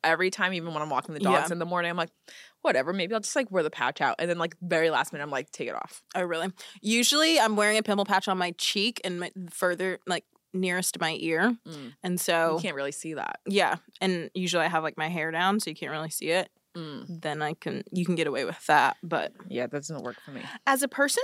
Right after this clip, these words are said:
Speaker 2: who, s-, you know, has had lifelong acne, going, you know, twenty-seven on to twenty-eight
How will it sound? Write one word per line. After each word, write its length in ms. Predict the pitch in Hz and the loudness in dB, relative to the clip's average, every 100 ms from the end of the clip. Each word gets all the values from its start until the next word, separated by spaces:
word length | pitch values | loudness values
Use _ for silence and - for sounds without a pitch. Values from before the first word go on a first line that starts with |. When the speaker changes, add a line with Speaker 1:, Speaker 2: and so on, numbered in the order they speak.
| 605 | 0
Speaker 2:
who, 240 | 349 320 302 | 2 2 2
s-, 400 | - - - - | 0 -2 -2 -2
you 100 | 233 | 0
know, 240 | 233 214 | 2 2
has 280 | 240 208 202 | 2 0 0
had 220 | 202 202 | 0 0
lifelong 640 | 196 170 160 - 262 277 330 | 2 0 0 -2 0 0 0
acne, 680 | 214 196 185 196 196 240 - - | 2 2 2 -2 -2 -2 -6 -8
going, 500 | 175 175 180 185 185 - | -4 -2 0 0 -2 -6
you 140 | 180 175 | -8 -6
know, 180 | 165 165 | -6 -6
twenty-seven 600 | - 190 202 202 190 190 | -8 -4 -2 0 0 0
on 120 | 175 | 0
to 80 | 175 | -2
twenty-eight 720 | 185 196 226 277 185 214 262 | -4 -4 -2 -2 0 0 -2